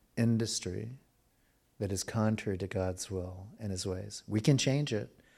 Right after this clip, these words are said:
I believe it is going to be changed because you can't hide from what?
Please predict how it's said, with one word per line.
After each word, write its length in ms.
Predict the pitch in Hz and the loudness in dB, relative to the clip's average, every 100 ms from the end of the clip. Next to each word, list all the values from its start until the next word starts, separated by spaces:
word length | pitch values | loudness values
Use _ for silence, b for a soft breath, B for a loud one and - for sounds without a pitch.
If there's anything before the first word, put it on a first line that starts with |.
| b - | b 4
I 100 | 123 | 8
believe 320 | 131 127 117 | 10 10 8
it 100 | 104 | 6
is 200 | 113 117 | 4 2
going 160 | 110 101 | 0 -2
to 60 | |
be 120 | 92 87 | -2 -4
changed 540 | 98 92 110 - - _ b b b b b b b b b - | -4 -6 -8 -12 -16 _ b b b b b b b b b -2
because 400 | 110 - 131 113 | -2 4 4 4
you 100 | 110 | 2
can't 300 | 131 123 98 | 0 0 2
hide 320 | 127 120 120 | 4 6 4
from 220 | - 107 | 0 2
what? 300 | 107 95 - | 2 2 -2